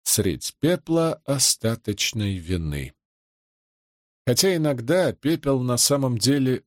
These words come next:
угли, которые только и ждут момента,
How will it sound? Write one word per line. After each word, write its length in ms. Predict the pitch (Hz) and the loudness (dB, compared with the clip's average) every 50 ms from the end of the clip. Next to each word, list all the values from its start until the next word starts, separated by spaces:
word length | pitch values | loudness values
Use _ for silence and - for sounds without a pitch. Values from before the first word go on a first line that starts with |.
| _ - | _ -2
угли, 580 | 156 160 135 95 85 82 76 65 55 - - _ _ _ _ _ _ _ _ _ _ | 0 0 0 -2 -4 -6 -6 -6 -8 -12 -18 _ _ _ _ _ _ _ _ _ _
которые 380 | - 120 - - 90 80 76 73 | -2 -2 0 0 0 -2 -2 -2
только 460 | - 147 175 190 180 - - - 180 | 0 0 0 0 -2 -4 -2 0 2
и 100 | 175 170 | 4 4
ждут 420 | 160 - 117 107 120 135 135 - | 4 2 2 2 0 -2 -2 -2
момента, 720 | 117 117 117 110 101 101 104 107 101 - - 104 101 92 | -2 0 0 2 2 0 0 -2 -4 -2 0 0 0 0